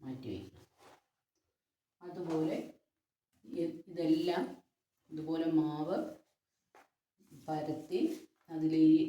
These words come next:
കൂട്ട് വെച്ചിട്ട് മടക്കി എല്ലാം എടുക്കണം. അപ്പോൾ ഇതെല്ലാം ചെയ്തിട്ട് ഞാൻ നിങ്ങൾക്ക് കാണിച്ചു തരാം. പിന്നെ ഇതെങ്ങനെയാണ് വേവിച്ചെടുക്കുന്നതെന്നൊക്കെ കാണിച്ചു തരാം.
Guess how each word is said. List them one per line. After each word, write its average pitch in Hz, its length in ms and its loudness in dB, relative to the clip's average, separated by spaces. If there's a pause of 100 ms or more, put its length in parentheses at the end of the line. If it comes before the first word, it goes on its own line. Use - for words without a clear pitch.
(640)
കൂട്ട് 151 340 -8
വെച്ചിട്ട് - 460 -8 (220)
മടക്കി 139 500 -6 (920)
എല്ലാം 135 240 -4
എടുക്കണം. 135 340 -6 (160)
അപ്പോൾ 165 220 -8
ഇതെല്ലാം 165 400 0 (600)
ചെയ്തിട്ട് 139 400 -10
ഞാൻ 156 120 2
നിങ്ങൾക്ക് 123 340 -4
കാണിച്ചു 127 360 -10
തരാം. - 240 -12 (100)
പിന്നെ 165 200 -2 (180)
ഇതെങ്ങനെയാണ് 160 720 -2 (760)
വേവിച്ചെടുക്കുന്നതെന്നൊക്കെ 139 1120 -2 (300)
കാണിച്ചു 113 300 -10
തരാം. - 200 -18